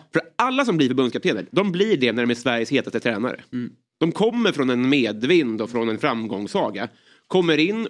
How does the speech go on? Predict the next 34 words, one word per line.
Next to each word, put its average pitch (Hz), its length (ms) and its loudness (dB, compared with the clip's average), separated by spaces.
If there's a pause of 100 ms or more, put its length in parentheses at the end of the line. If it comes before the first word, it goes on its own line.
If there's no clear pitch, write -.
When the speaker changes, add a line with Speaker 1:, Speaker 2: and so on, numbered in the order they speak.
Speaker 1:
och 156 100 -2
då 139 80 0
kanske 233 240 0
man 175 180 -2
också - 260 -4
som 147 140 2
Janne 156 280 2
får 117 260 -2
en 120 160 -2
skitbra 160 480 0
period. 120 480 -2 (920)
Och 160 100 0
då 95 100 -4
är 110 60 0
man 302 140 2
inte - 140 -8
beredd. 107 400 -4 (120)
Alltså, 131 120 -2
de 147 160 0
är, - 40 -2
han, 139 240 -2
han 123 100 -4
är 143 40 0
ju 226 60 2
inte - 180 0
rustad 175 400 -2
för 156 140 -2
motgång. 160 520 -4 (580)
Han 180 120 0
har 202 80 4
ju 311 60 2
inte 190 140 0
verktygen. 226 600 0
Speaker 2:
Nej. 190 180 2